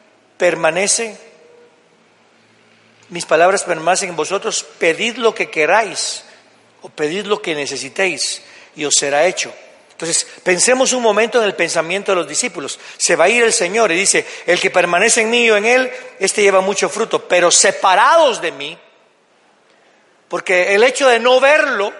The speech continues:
el hecho de no estar con él, implicaba separación. Pero por eso el Espíritu Santo viene a nosotros para sellar el pacto que ya se cumplió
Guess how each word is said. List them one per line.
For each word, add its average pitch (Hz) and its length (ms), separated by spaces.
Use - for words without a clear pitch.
el 170 160
hecho 214 260
de 196 60
no 202 120
estar 262 380
con 262 220
él, 220 260
implicaba 196 680
separación. 185 720
Pero 143 200
por 160 140
eso 196 160
el 185 60
Espíritu 196 420
Santo 196 540
viene 185 300
a 170 60
nosotros 156 600
para 143 240
sellar 180 420
el 160 160
pacto - 560
que 143 120
ya 160 140
se 175 140
cumplió 165 440